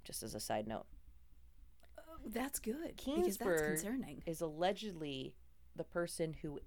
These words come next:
Speaker 1: ate Tamsen Donner, the dutiful wife.
Speaker 2: <laughs>
Speaker 1: Her body was never found, and apparently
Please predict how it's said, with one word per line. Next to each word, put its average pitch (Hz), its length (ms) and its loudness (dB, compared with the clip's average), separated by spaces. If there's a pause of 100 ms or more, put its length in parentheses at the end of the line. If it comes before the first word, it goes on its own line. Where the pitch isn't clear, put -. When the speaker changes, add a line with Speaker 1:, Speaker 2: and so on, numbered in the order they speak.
(100)
Speaker 1:
ate - 460 2 (720)
Tamsen 131 540 0
Donner, 110 420 0 (920)
the 139 80 -2
dutiful 127 400 0
wife. - 340 -2 (1800)
Speaker 2:
<laughs> - 800 -10
Speaker 1:
Her 208 160 8
body 202 340 12
was 170 240 4
never 151 220 4
found, 151 600 2 (640)
and 151 480 6
apparently 147 1200 0